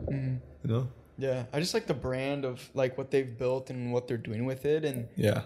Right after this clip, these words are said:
Speaker 1: their ability to create an experience that was unique to others that, like, pulled people in. Because even if you didn't win anything, they were giving out free T-shirts
Speaker 2: Mm-hmm.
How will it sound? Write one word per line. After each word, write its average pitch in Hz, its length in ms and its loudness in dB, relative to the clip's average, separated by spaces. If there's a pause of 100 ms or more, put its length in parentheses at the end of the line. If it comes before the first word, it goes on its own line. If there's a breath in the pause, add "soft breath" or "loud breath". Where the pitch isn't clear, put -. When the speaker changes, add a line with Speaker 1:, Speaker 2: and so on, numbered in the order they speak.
Speaker 1:
their 143 140 4
ability 135 440 0
to 127 60 -6
create 131 360 -2
an 127 100 -2
experience 127 600 -4
that 139 120 0
was 123 160 -4
unique 123 320 -2
to - 140 -2
others 147 640 0 (340 loud breath)
that, 135 160 -2
like, 131 220 -2
pulled 131 280 0
people 117 340 -2
in. 101 200 -2
Because 123 480 0 (340 loud breath)
even 170 200 0
if - 160 -4
you 151 80 0
didn't 147 180 -2
win 120 140 -2
anything, 151 400 -4
they 156 80 2
were 131 80 2
giving 131 260 -2
out 120 120 0
free 131 220 -4
T-shirts 127 760 0
Speaker 2:
Mm-hmm. 113 120 4